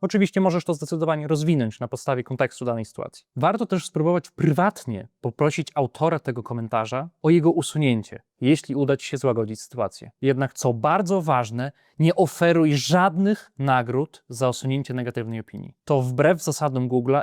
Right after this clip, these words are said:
i może bardzo łatwo narazić cię na kary, takie jak na przykład usunięcie twojej wizytówki z internetu. Właściwie czy warto w ogóle usuwać negatywne opinie? Usuwanie negatywnych opinii jest generalnie dobrym pomysłem, ale czasem może przynieść więcej szkody niż pożytku.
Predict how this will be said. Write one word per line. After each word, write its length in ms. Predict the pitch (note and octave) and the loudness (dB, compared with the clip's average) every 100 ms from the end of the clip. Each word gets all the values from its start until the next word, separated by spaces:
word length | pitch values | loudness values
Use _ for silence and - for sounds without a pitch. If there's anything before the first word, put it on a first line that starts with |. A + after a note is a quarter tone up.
| - | 0
i 100 | C#3 | 2
może 280 | D3 C3 | 2 2
bardzo 500 | A#2 A2+ E3 E3+ D3 | -2 2 2 2 0
łatwo 520 | C3 B2 A#2+ - C#3 D3 _ B2+ | 2 2 0 -4 -6 -6 _ -2
narazić 520 | B2+ B2+ B2+ B2 - | 2 2 0 -4 -8
cię 100 | A#2+ | -8
na 100 | A#2 | -6
kary, 340 | - G2+ - - | -4 -6 -6 -4
takie 220 | F3 F3+ | 0 2
jak 120 | E3+ - | 0 0
na 60 | |
przykład 320 | C#3+ D#3+ D#3 | -4 -4 -4
usunięcie 440 | D#3 - D3 C#3+ C#3+ | -4 0 0 0 -4
twojej 220 | B2+ B2+ | -2 -2
wizytówki 480 | B2 A#2+ B2+ A2+ A#2+ | -2 -4 -6 -6 -8
z 40 | |
internetu. 560 | A2 G#2+ G#2 G#2 - D#3 _ | -8 -10 -12 -14 -18 -20 _
Właściwie 380 | B2 - A#3 C#4+ | -4 0 0 0
czy 140 | - | 0
warto 260 | C3 F#3+ B3+ | 0 0 0
w 80 | A3 | 0
ogóle 220 | G#3 F3+ | 2 2
usuwać 340 | - G#3 G3+ | 0 -2 -2
negatywne 420 | D#3+ C#3 D3 D#3 | -2 0 0 0
opinie? 380 | B2 A#2 C#3+ A#3 - _ | -2 -4 -4 -4 -6 _
Usuwanie 400 | D3 - D#3+ C#4 | -6 0 0 2
negatywnych 500 | C4 F3+ F#3 F#3+ G3+ | 2 2 2 2 0
opinii 240 | E3+ E3+ F#3+ | -2 -2 0
jest 120 | F3 | 0
generalnie 400 | G3 G3+ G3+ G3+ | 0 2 2 2
dobrym 300 | A3 C#3 B2 | 2 4 0
pomysłem, 480 | A#2 G#2+ - - - | -2 -6 -8 -14 -6
ale 220 | - F3+ | 2 2
czasem 440 | A#3 D3 A#2 - F3 | 2 -2 -2 -4 -4
może 220 | D3+ D3+ | -2 -4
przynieść 380 | - B2+ D3 - | -4 -6 -6 -6
więcej 220 | A#2 - | -8 -8
szkody 300 | - A#2+ A2+ | -6 -6 -6
niż 120 | B2 | -6
pożytku. 460 | - A#3 A#2 - | -4 -4 -4 -8